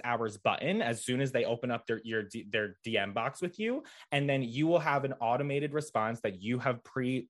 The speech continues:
you know, you typed in and you put in, and it'll pop up for them right then and there. So that way they get their answer, their answer to the question like this,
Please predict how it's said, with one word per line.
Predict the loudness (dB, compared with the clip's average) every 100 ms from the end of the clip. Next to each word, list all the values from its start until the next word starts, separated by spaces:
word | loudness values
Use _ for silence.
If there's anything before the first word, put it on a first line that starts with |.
| -6
you | -2 0
know, | 0
you | 0 -2 -4
typed | -2 0 0 0
in | 0
and | 0
you | -4
put | -4 -2
in, | 0 0 -2 -6 -14 -12 -4
and | -2
it'll | 0
pop | -2 0 0 2
up | 0
for | 2
them | 0 2
right | 2 2
then | 2 0
and | 0
there. | 0 0
So | 0
that | 0
way | 2 0
they | 0 0
get | 0
their | -2 -2
answer, | -2 -4 -2 -2 0
their | -2 -2 -4
answer | -8 -8
to | -6
the | -4
question | -2 -2 -2
like | -4 -2 2
this, | 4 4 -2